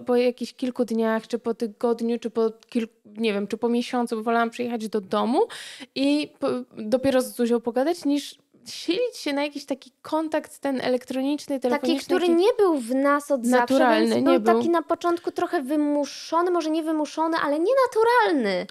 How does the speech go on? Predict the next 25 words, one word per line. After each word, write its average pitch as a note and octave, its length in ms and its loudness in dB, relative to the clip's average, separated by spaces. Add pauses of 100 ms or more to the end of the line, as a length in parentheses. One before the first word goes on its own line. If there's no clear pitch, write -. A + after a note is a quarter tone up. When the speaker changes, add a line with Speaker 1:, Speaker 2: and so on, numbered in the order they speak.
(120)
Speaker 1:
Tak, C4 280 2
no C#4+ 80 0
ale F4 160 0
jakoś A#4+ 200 2
się - 140 -6
przemogłyśmy, C4 760 0 (300)
pisałyśmy C#4 580 -2
ze A#3+ 120 -2
sobą B3 280 0
nieczęsto, C4 720 -2
ale C#4+ 180 2
jakoś C#4 220 -2
tak - 160 -8
próbowałyśmy, B3+ 720 0
no C4 100 0
bo B3 80 0
nam B3 200 0
tego B3 220 0
kontaktu B3 440 -6
brakowało. A3 640 -2
Speaker 2:
Tak, B3 200 4 (220)
ale B3 220 2
słuchajcie, C#4 720 0 (100)
najważniejsza C4+ 1000 0 (280)
sytuacja, B3+ 1200 0